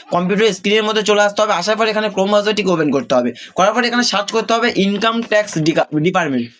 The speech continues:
ইনকাম, ইনকাম ট্যাক্স ডিপার্টমেন্ট। সার্চ করার পরে তোমাদের সামনে ঠিক এরকম একটি ইন্টারফেস ওপেন হবে। প্রথমে যে ওয়েবসাইটের লিঙ্কটা আছে,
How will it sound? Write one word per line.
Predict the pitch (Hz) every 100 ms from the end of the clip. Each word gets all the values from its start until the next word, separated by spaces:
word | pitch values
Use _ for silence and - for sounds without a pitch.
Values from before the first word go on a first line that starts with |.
| _ _ _
ইনকাম, | - 170 180 180 180 160 208 - _ _ _ _ _ _ _ _
ইনকাম | - 160 170 170 170 170 175 196
ট্যাক্স | 196 190 196
ডিপার্টমেন্ট। | 165 165 156 139 127
সার্চ | - 196
করার | 247 240
পরে | 254
তোমাদের | 240 220 233
সামনে | 240 240
ঠিক | 240 226
এরকম | 208 214 226
একটি | 214
ইন্টারফেস | 208 175 202 214
ওপেন | 214 208
হবে। | 208 233 - - -
প্রথমে | 214 247 254
যে | 247 240
ওয়েবসাইটের | 220 185 190 226 226
লিঙ্কটা | 196 190 208 220
আছে, | 233 240